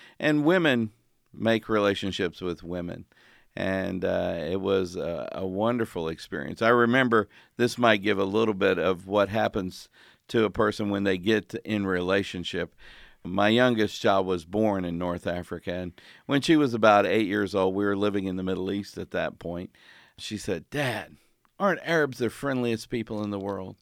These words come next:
Because she could speak the language and she had all these friendships and all these connections and all of those things, it just sort of naturally went in. The, the hospitality and the connection is there. Now, is there pain? Sure.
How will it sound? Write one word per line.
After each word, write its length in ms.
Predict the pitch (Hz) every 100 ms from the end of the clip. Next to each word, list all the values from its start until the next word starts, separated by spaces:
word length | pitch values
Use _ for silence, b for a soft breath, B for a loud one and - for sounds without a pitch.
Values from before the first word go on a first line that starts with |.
| b b b b b
Because 260 | - 185 254
she 140 | 247
could 160 | 285 294
speak 240 | - 202
the 100 | 180
language 520 | 180 175 180 175 180 165
and 120 | 139
she 180 | 147 135
had 360 | 160 190 185
all 160 | 175 175
these 220 | 170 165
friendships 580 | - 165 165 - 160 151
and 100 | 139
all 220 | 147 165
these 220 | 165 151
connections 580 | - 160 156 147 156 151
and 100 | 147
all 220 | 147 156
of 100 | 151
those 280 | 143 147 139
things, 360 | - 151 143 - B B B B
it 120 | 185
just 240 | 196 175
sort 180 | 185 170
of 160 | 147 110
naturally 720 | 113 127 156 147 147 123 120
went 240 | 120 117
in. 160 | 104 107
The, 160 | 131 B B B
the 100 | -
hospitality 1040 | 123 156 185 - - 147 160 147 139 120 113
and 180 | 113 117
the 120 | 110
connection 640 | - 127 139 127 123 104 B B B
is 120 | 147
there. 160 | 127 123
Now, 300 | 165 156 131 -
is 200 | 143 120
there 160 | 104
pain? 480 | 87 110 98 98 95
Sure. 540 | 92 - - 90 92